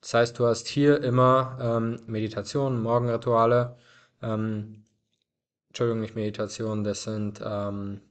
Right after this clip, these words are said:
Hypnosen, Hypnosen. Aber ich persönlich würde dir echt raten, verbinde das. Also ich persönlich meditiere jeden Morgen, ähm, und du bist in einem ganz anderen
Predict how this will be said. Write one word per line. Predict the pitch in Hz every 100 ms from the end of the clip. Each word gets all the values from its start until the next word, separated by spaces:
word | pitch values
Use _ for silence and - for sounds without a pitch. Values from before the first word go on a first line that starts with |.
| _ _ _ _ _ _
Hypnosen, | 135 123 98 92 90 95
Hypnosen. | 101 92 87 95 104 - - - _
Aber | 107 135 170 175 170
ich | -
persönlich | 123 120 185 147 147
würde | 135 131
dir |
echt | 117 -
raten, | 131 123 123
verbinde | 123 139 131
das. | 98 87
Also | 101 107
ich | 120
persönlich | 117 117 117 110
meditiere | 120 117 - 131 131
jeden | 127 127
Morgen, | 123 127 147 - - _ _ _ 123
ähm, | 120 120 120 120 - _
und | 120 110
du |
bist | 131 127
in | 127
einem | 120
ganz | 127 131
anderen | - 127 127 127 127 127 -